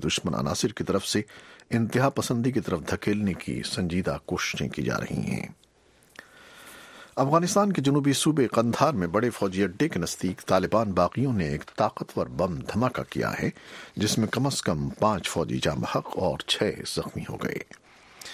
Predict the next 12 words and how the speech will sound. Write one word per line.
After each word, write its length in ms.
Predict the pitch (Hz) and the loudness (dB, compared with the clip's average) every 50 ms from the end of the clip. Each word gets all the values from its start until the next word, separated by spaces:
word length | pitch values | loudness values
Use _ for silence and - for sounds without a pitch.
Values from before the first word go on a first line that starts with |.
| - - - - | -14 -14 -8 0
یہ 100 | - 123 | 2 4
واقعہ 340 | 127 135 135 139 - 175 160 | 6 6 6 6 4 2 4
منگل 320 | 143 135 127 127 139 139 | 4 4 4 4 4 2
کی 140 | 131 - 110 | 2 2 4
رات 220 | 104 107 - - - - - - - - 87 | 4 6 4 4 0 -4 -10 -8 -4 -4 -2
شورش 440 | - - - 113 120 120 92 - - | -2 0 2 2 2 2 0 0 0
زدہ 220 | 98 80 90 85 78 | 0 2 2 2 2
میوند 540 | 78 87 107 110 104 113 120 127 95 67 64 | 2 2 2 2 2 0 0 0 0 -2 -4
ضلع 360 | 71 67 - 98 98 110 113 | -6 -2 0 0 2 2 2
میں 140 | 80 64 60 | 0 0 -4
پیش 300 | - - 62 - - - | -6 -4 -2 0 0 2
آیا، 180 | 76 58 65 | 2 2 0